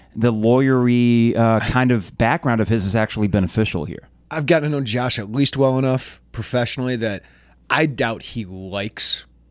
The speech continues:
Speaker 2: the watering down of the rivalries of the tradition of the Big Ten.
Speaker 1: But he's saying the right things.
Speaker 2: But I think he knows they have to do this,
Speaker 1: Mm.
Speaker 2: um, or that they need to do this to survive and to thrive, uh, and be one of those two power conferences. So,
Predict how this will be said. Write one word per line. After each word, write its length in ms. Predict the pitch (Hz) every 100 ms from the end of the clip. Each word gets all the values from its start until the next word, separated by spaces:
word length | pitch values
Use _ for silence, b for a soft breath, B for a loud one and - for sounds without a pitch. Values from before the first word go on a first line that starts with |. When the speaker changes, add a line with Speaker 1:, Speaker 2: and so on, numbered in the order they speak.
| _ _ _ - - -
Speaker 2:
the 760 | 107 104 117 117 110 107 104 - _ _ _ _ _ 107
watering 580 | 123 123 123 120 117
down 220 | 113 110 113
of 60 |
the 60 | 107
rivalries 720 | 104 98 90 95 92 92 -
of 140 | - 101
the 100 | 104
tradition 420 | - 107 - 101
of 80 | 87
the 60 |
Big 200 | 82 90
Ten. 380 | - 95 85 85 b
Speaker 1:
But 80 | 139
he's 100 | 131
saying 200 | - 147
the 80 | 120
right 160 | 107 -
things. 520 | 101 - - - - _ _ -
Speaker 2:
But 200 | 123 147
I 80 | 131
think 200 | 135 135
he 120 | 131
knows 220 | 127 120
they 120 | 101
have 280 | 92 95 95
to 80 | -
do 180 | - 73
this, 300 | - - 101
Speaker 1:
Mm. 420 | 87 - _ -
Speaker 2:
um, 360 | 107 101 98 98
or 140 | 123
that 220 | 120 113
they 100 | 113 107
need 340 | 110 131 120
to 100 | 120
do 220 | 95 107
this 240 | 95 92 -
to 120 | 107
survive 800 | - 113 87 107 104 101 98 92
and 200 | 104 98
to 160 | - 98
thrive, 580 | - 175 104 60 65 - B B -
uh, 120 | 120
and 140 | 139
be 200 | 139 170
one 180 | 139 127
of 60 | 113
those 200 | 107 -
two 120 | 117
power 260 | 87 78 69
conferences. 540 | 95 82 - - -
So, 300 | - 113